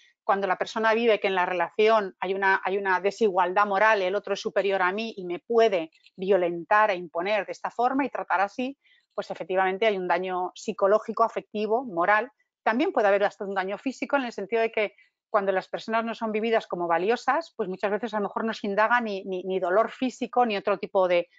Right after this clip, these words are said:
de elementos. Y digamos que estos, eh, no hay evidencias, yo no he encontrado evidencias para datar esto, pero sabemos que esto sucede. En relación a propuestas, mm, iré como a algunos imprescindibles que me parece que,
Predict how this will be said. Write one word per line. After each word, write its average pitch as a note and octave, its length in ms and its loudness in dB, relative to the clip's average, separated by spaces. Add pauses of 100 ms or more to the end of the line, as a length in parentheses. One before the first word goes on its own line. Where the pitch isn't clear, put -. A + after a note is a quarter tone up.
(140)
de F3+ 100 0
elementos. E3+ 520 -4 (460)
Y G#3 400 -4 (160)
digamos G3+ 440 0
que F#3+ 260 -2 (680)
estos, - 480 -4
eh, G#3+ 160 2
no A#3+ 240 4
hay B3+ 200 4
evidencias, G#3 480 0
yo G#3 80 -4
no G3+ 80 -4
he - 20 -4
encontrado G#3 380 0
evidencias G3 500 -2
para E3+ 220 -2
datar E3+ 280 0
esto, B3+ 460 -2
pero G3 160 -4
sabemos G#3+ 380 0
que - 100 -18
esto F3+ 160 -10
sucede. D3+ 480 -14 (160)
En A3 100 -2
relación A3+ 360 2
a D4+ 60 2
propuestas, A#3+ 680 0 (720)
mm, G#3 280 -6
iré A3+ 280 2
como B3 300 6
a G#3 60 6
algunos B3 400 0
imprescindibles G#3 840 -2
que G3 120 -4
me F3+ 100 -4
parece E3+ 400 -2
que, F3+ 460 -2